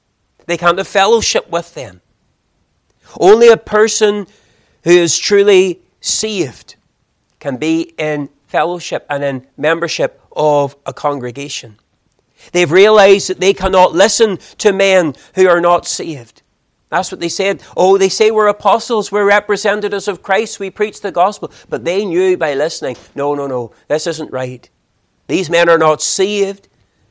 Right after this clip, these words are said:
They're not the Lord's representative at all." And here's a church that is seeking to maintain the purity of the church, and that's a good thing. It's a good thing. They want people who are saved. They want people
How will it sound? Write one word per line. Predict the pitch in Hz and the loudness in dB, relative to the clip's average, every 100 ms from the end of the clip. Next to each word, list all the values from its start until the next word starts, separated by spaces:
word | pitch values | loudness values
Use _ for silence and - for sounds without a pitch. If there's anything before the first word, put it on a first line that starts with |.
| - | 0
They're | 147 | 2
not | 147 175 180 | 6 4 4
the | 175 | 2
Lord's | 185 185 170 | 4 4 2
representative | 185 180 170 180 160 170 170 - | 0 0 -4 -4 -4 -4 -8 -10
at | 160 | -4
all." | 151 - - | -4 -4 -10
And | 127 | -8
here's | 139 208 233 | 0 0 0
a | 247 | -4
church | - 220 139 - - - | -4 -2 -2 -4 -16 -4
that | 139 | -4
is | 131 | -2
seeking | - - 185 196 196 | -4 0 0 0 -4
to | 190 | -4
maintain | 156 143 - 160 156 | -4 -4 -4 -4 -4
the | |
purity | 131 - 156 165 160 | -8 -6 -4 -2 -4
of | 160 | -10
the | 156 | -12
church, | - 120 - | -12 -14 -12
and | 120 | -14
that's | 131 120 | -14 -14
a | |
good | 123 123 | -14 -14
thing. | - 87 _ _ _ _ _ _ _ _ _ | -18 -20 _ _ _ _ _ _ _ _ _
It's | 127 - | -20 -16
a | |
good | 139 135 | -14 -14
thing. | 120 92 87 _ _ _ _ _ _ _ _ _ _ _ _ _ | -16 -20 _ _ _ _ _ _ _ _ _ _ _ _ _ _
They | - | -6
want | 139 170 156 | 0 0 2
people | 175 170 | -4 -2
who | 160 | -4
are | 139 | -4
saved. | 120 - 165 156 107 _ _ _ _ _ _ _ _ _ _ _ - | -4 -8 -8 -12 -14 _ _ _ _ _ _ _ _ _ _ _ -8
They | 143 | -2
want | 160 196 | 0 0
people | 175 180 190 185 175 | -2 -2 2 2 2